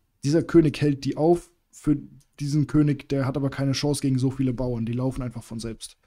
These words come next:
Okay, die letzte Aufgabe ist eine schwere Aufgabe und zwar nur, wenn ihr auch wirklich bis zum Matt rechnet. Ich sag euch nämlich mal, jetzt nicht erschrecken, das ist jetzt wirklich die, unter die Stärkeren von euch. Ich werd das aber auch nochmal so stellen, dass,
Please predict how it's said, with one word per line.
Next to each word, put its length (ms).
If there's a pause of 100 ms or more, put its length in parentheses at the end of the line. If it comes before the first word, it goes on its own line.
(440)
Okay, 420 (320)
die 60
letzte 420
Aufgabe 540 (1160)
ist 160
eine 100
schwere 400
Aufgabe 540 (160)
und 180
zwar 400 (180)
nur, 560
wenn 220
ihr 280
auch 200
wirklich 360
bis 200
zum 140
Matt 240
rechnet. 280
Ich 140
sag 180
euch 160
nämlich 240
mal, 120
jetzt 220
nicht 180
erschrecken, 500
das 100
ist 40
jetzt 180
wirklich 220
die, 180
unter 200
die 80
Stärkeren 440
von 640
euch. 260
Ich 200
werd 180
das 160
aber 160
auch 100
nochmal 240
so 140
stellen, 340
dass, 320